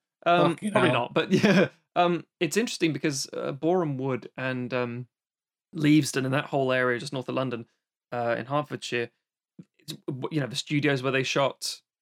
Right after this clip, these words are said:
Speaker 1: Star Wars, and obviously they were shooting Bond and other things and like that, and it's, it's still a big studio, and it's still around and stuff. But if you don't have the film, I mean, one of the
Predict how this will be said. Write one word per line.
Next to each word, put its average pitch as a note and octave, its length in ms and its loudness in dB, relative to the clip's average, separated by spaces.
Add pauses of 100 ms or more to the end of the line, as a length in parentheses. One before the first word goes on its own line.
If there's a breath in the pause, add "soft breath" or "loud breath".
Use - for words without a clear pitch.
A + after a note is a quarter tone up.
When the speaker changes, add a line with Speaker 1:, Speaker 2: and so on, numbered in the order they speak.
(360)
Speaker 1:
Star G3+ 320 0
Wars, A#2+ 300 -8
and C3+ 60 -2
obviously C#3+ 200 -2
they C3+ 40 -6
were C3 40 -6
shooting B2+ 240 -10
Bond A#2 360 -8
and A#2+ 100 -12
other G#2+ 120 -16
things A#2+ 180 -8
and A#2 80 -10
like A#2 120 -6
that, A#2 100 -4
and B2 100 -10
it's, - 140 -14
it's - 160 -6
still E3 200 0
a - 40 -4
big B2 220 -6
studio, B2 380 -4
and A#2+ 80 -4
it's A#2+ 100 -10
still A#2+ 340 -6 (240)
around C3+ 420 -2
and G#2+ 120 -12
stuff. - 180 -6 (340)
But D#3 140 4
if - 140 -4
you D#3 60 4
don't E3+ 160 2
have D3+ 260 -2
the D3 80 -4
film, D#3 420 0
I F3 60 2
mean, D#3+ 180 4
one E3 120 4
of C#3+ 40 -2
the C#3 220 0